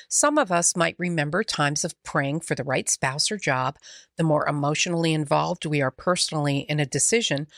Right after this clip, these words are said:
the harder it often is to think and hear clearly.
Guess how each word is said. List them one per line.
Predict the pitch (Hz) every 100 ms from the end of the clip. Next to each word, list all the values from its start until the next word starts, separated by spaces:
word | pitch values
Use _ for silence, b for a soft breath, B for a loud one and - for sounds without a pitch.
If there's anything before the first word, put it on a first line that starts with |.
| B B -
the | 165
harder | - 170 180 247 269
it | 254 -
often | 175 170 - 254
is | 165 165 170
to | - 202
think | - - 180 170 -
and | 190
hear | 185 - 143 151
clearly. | - 254 285 240 135